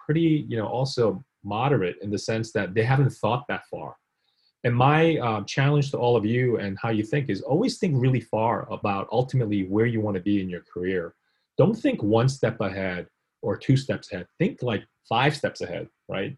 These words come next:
Do you wanna be as the C E O of a company? Do you wanna be the head of marketing for a company? Don't think about that one or two steps. Think about that long step that you're gonna ha-, eventually have, because career is a marathon, right? No longer are you gonna have a job for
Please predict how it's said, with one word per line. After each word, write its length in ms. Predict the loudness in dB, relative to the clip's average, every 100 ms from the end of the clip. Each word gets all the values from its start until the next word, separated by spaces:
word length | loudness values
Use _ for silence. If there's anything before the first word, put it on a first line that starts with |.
| -4
Do 40 |
you 100 | -2
wanna 180 | 2 4
be 140 | 4
as 120 | 2 -2
the 60 |
C 240 | -2 2 4
E 20 |
O 60 |
of 60 | 4
a 20 |
company? 420 | 2 0 0 -2
Do 100 | -2
you 80 | -2
wanna 180 | -2 -2
be 180 | -2 -2
the 80 | -2
head 120 | -2
of 80 | -2
marketing 360 | -2 -2 -4 -6
for 100 | -6
a 40 |
company? 420 | -6 -6 -8 -10 -16 _
Don't 160 | 2 4
think 120 | 4
about 160 | 4 4
that 140 | 4
one 240 | 6 6 6
or 80 |
two 200 | 4 0
steps. 400 | 0 2 0 0
Think 160 | 2 2
about 200 | 4 2
that 200 | -2 -2
long 580 | 0 2 2 2 2 0 -8
step 460 | -14 -4 -2 -2 -4
that 100 | -6
you're 140 | -2
gonna 180 | 0 -2
ha-, 120 | -4 -6
eventually 500 | -2 -2 0 -4 -4
have, 380 | -4 -4 -6 -8
because 260 | -2 0
career 300 | 6 6 8
is 100 | 6
a 40 | 4
marathon, 640 | 4 2 0 -2 -8 -8 -6
right? 260 | -4 -2
No 140 | 4 6
longer 340 | 8 8 6
are 80 | 6
you 180 | 4 2
gonna 280 | 0 0 -4
have 340 | -2 -2 -2
a 60 | -4
job 580 | 0 2 4 2 0
for 380 | 0 0 0 -4